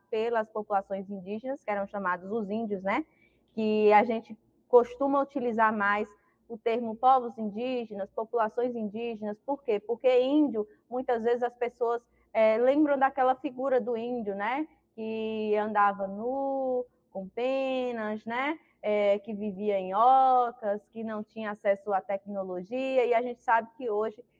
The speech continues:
é bem diferente. Existem diversos grupos indígenas no país, e entre as principais estão Acarajá, Bororo, eh, Caigangue, Yanomami. São alguns dos exemplos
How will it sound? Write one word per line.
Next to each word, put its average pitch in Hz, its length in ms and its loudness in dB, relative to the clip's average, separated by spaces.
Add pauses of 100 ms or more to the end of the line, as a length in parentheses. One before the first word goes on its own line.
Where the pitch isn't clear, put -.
(160)
é 220 260 2 (180)
bem 220 240 -2
diferente. 214 560 0 (340)
Existem 311 400 4
diversos 294 600 4
grupos 247 360 -4
indígenas 240 560 -4
no 214 120 -6
país, 214 400 0 (100)
e 262 160 -4
entre 294 300 0
as 269 80 -6
principais 240 600 0
estão 220 300 -4
Acarajá, 208 720 2 (520)
Bororo, 208 720 4 (340)
eh, 190 360 2
Caigangue, 214 840 -2
Yanomami. 214 840 -2 (220)
São 254 200 4
alguns 277 460 6
dos 277 180 0
exemplos 240 800 0